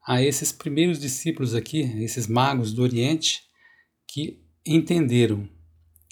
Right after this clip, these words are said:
que ali estava o Rei do Universo e se prostraram para adorá-lo.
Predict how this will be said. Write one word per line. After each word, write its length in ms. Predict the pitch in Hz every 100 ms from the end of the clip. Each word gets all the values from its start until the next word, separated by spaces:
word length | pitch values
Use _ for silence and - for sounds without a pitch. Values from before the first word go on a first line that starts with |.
| _ -
que 240 | 131 127
ali 220 | 117 127
estava 480 | 131 - 123 120 113
o 100 | 104
Rei 220 | 101 127
do 80 | 117
Universo 600 | 110 107 117 123 123 -
e 160 | 120 - - _ _ _ _ -
se 240 | - 127
prostraram 680 | 147 147 131 127 127 127 123
para 300 | 127 123 120
adorá-lo. 680 | 117 120 113 117 120 127